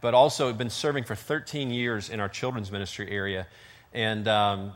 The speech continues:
and he's taking a break from that right now. I mean, if you know,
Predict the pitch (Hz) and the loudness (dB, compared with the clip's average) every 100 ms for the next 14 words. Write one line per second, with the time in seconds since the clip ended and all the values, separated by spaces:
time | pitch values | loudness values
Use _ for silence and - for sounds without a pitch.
0 | - - 110 113 107 139 135 123 98 117 | -16 -12 -8 -8 -4 -2 -2 -4 0 0
1 | 113 113 107 107 107 107 104 107 110 104 | -2 -2 -2 0 0 0 0 -2 -4 -6
2 | 123 147 143 | 0 2 2